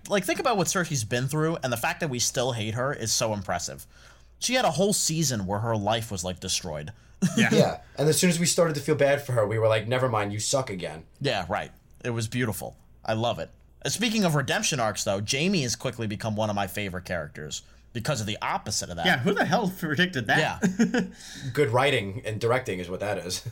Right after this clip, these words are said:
Speaker 3: <laughs>
Speaker 2: On the face of bold predictions here, obviously, the two main players are Daenerys and Jon Snow. Is your fire and ice there? Obviously, they became a, a couple at the end here.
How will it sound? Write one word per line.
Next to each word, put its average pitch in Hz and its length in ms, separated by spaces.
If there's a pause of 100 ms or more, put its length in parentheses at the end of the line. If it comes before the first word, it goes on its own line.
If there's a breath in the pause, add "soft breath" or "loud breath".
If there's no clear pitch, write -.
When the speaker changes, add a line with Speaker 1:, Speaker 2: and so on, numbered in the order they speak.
(140)
Speaker 3:
<laughs> - 220
Speaker 2:
On 131 60
the 131 80
face 196 260
of 147 80
bold 156 240
predictions 123 500
here, 98 340 (220)
obviously, 147 400
the 127 100
two 139 200
main 123 240
players 120 460 (100)
are 110 500 (180)
Daenerys 117 640
and 104 460 (160)
Jon 104 260
Snow. 98 360 (220)
Is 117 120
your 113 120
fire 117 360
and 110 80
ice 110 200
there? 101 260 (420 soft breath)
Obviously, 143 800
they 120 220
became 127 480
a, 110 200 (100)
a 123 60
couple 120 540
at 117 120
the 113 120
end 101 160
here. 101 320